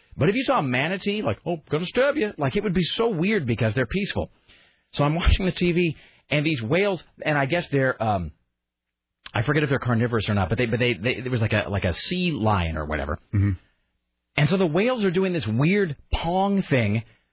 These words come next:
Speaker 1: where they are literally, it, it is almost literally a game of ping pong, where they are batting the sea lion back and forth to each other with their huge ass, like, whale tails.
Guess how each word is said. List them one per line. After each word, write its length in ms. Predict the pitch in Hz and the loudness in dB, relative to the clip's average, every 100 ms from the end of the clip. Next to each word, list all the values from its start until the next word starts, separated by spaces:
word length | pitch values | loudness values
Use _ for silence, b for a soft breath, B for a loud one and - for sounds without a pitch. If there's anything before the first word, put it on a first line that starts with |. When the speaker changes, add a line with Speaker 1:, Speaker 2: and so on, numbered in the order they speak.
| _ _ | _ _
Speaker 1:
where 140 | 135 | 0
they 160 | 151 190 | 0 0
are 80 | 175 | 0
literally, 580 | 220 247 190 160 156 - - | 0 0 0 -2 -4 -10 -8
it, 120 | 190 220 214 | -6 -4 -4
it 20 | 202 | -2
is 120 | 170 - | -2 0
almost 400 | 202 233 202 - | 0 0 -4 -2
literally 480 | 143 208 185 156 143 | 0 2 2 2 0
a 80 | |
game 200 | 131 135 | 0 -2
of 100 | 120 | -2
ping 180 | 139 139 | -2 -2
pong, 300 | 101 98 87 - _ _ _ _ _ - | -2 -2 -4 -10 _ _ _ _ _ -4
where 220 | 160 170 | -2 0
they 180 | 180 180 | 0 2
are 300 | 165 156 147 _ _ _ _ _ _ _ _ _ _ _ _ _ _ _ _ _ _ _ - | 0 -2 -6 _ _ _ _ _ _ _ _ _ _ _ _ _ _ _ _ _ _ _ -12
batting 560 | 110 170 196 233 220 - | -2 0 0 0 -2 -4
the 160 | 147 156 | -4 -2
sea 260 | - 240 | -2 -2
lion 400 | 214 170 160 151 | 0 2 2 -2
back 300 | 110 151 202 | -2 -2 0
and 140 | 190 151 | -2 0
forth 200 | 202 190 | -2 0
to 100 | 185 | -2
each 120 | 165 | 0
other 160 | 156 147 | 0 0
with 200 | 123 156 | -2 0
their 140 | 156 | -2
huge 460 | 135 160 185 185 151 - | -2 -2 -2 0 -2 -2
ass, 320 | 135 156 156 - 127 | 0 0 -2 -6 -4
like, 220 | 135 - _ - | -4 -6 _ -14
whale 560 | 110 113 151 175 175 - | -10 -2 0 2 0 -2
tails. 580 | - 120 92 80 - | -2 0 0 -4 -10